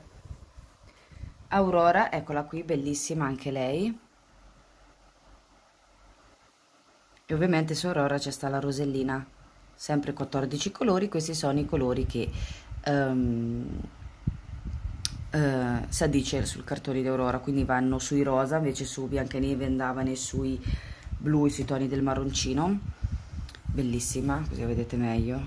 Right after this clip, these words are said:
bella. Apriamola, solito specchio, e questa pure è wow, questa pure è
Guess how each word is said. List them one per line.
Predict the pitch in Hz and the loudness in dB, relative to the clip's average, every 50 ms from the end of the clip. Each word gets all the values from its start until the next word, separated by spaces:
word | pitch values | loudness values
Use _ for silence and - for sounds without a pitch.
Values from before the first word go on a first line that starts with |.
| - - - - - - - - | -4 -6 -6 -8 -8 -10 -10 -8
bella. | - - - 50 - - - - - - - - - - - - - - - - - - - - | -8 -6 -6 -6 -4 -4 -6 -6 -6 -6 -6 -8 -6 -6 -8 -10 -10 -14 -20 -18 -18 -14 -8 -8
Apriamola, | 135 - - 139 135 127 127 131 147 160 185 208 | -6 -4 -2 0 2 2 4 2 2 2 0 0
solito | 202 - - 110 113 113 - 131 | -2 -4 -4 -4 -4 -4 -6 -8
specchio, | 123 - - 156 156 170 165 - - 214 - - | -10 -6 -2 0 0 0 0 -2 -4 -4 -4 -4
e | 160 156 | -4 -2
questa | - 165 160 160 - 156 | 0 0 0 2 0 -2
pure | 160 - 147 143 | -2 0 0 0
è | 135 135 | 2 0
wow, | 131 131 139 143 127 117 110 113 120 113 117 - - - - - - - - - - _ _ _ _ | 2 4 8 8 8 8 8 4 0 -2 -6 -10 -16 -20 -20 -20 -20 -20 -20 -20 -20 _ _ _ _
questa | - - 170 151 - - - 190 180 | -2 -2 -2 0 -2 0 -2 -2 -2
pure | - - 135 131 139 143 156 - | -2 -6 -4 -2 -2 -2 -4 -4
è | - 127 123 | -6 -8 -8